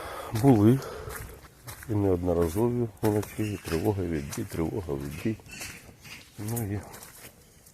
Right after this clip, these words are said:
і дякуємо Богові, що все. Зараз щось зранку таке бух-бух, ну то,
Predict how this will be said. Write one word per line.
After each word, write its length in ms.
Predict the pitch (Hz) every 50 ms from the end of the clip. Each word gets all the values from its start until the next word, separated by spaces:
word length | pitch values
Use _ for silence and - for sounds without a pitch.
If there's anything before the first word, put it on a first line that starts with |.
| - - - - - - - - - - - - - -
і 40 | 85 85
дякуємо 380 | 98 95 - - 101 95 95
Богові, 420 | 90 87 90 87 80 95 90 85 82 -
що 100 | - 87
все. 320 | - - - - 104 110 104 - - - - - - - - _ _ _ _ _ _ _ _ _ _ _ _ _ _ _ _ - - - _ _ - - - - -
Зараз 260 | - 95 82 80 76 -
щось 180 | - 80 78
зранку 640 | 76 73 76 76 78 90 85 78 76 71 - - 73
таке 240 | 76 73 - - 76
бух-бух, 580 | 73 73 78 85 80 73 78 80 92 101 82 - -
ну 100 | 78 73
то, 180 | - - 73